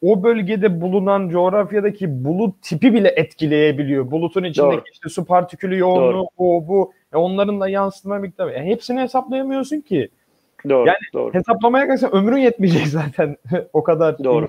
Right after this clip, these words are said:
Speaker 1: ince
Speaker 2: doğru.
Speaker 1: şeye. E, ne oluyor? Günün sonunda bazı şeyler hep varsayımlar üstüne şey yapılıyor. Yani benim
Speaker 2: Doğru.
Speaker 1: mesela çok sevdiğim bir, e, söz vardır. Bu özellikle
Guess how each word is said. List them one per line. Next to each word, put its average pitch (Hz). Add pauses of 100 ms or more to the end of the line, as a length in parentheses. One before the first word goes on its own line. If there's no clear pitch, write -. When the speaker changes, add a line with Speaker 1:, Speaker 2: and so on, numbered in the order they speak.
Speaker 1:
ince 143
Speaker 2:
doğru. 120
Speaker 1:
şeye. 165 (680)
E, 180
ne 233
oluyor? 269
Günün 226
sonunda 226
bazı 247
şeyler 226
hep 208
varsayımlar 233
üstüne 220 (300)
şey 160
yapılıyor. 135
Yani 160 (460)
benim 190
Speaker 2:
Doğru. 220
Speaker 1:
mesela 220
çok 208
sevdiğim 214
bir, 220 (300)
e, 139
söz 220
vardır. 147
Bu 160 (280)
özellikle 170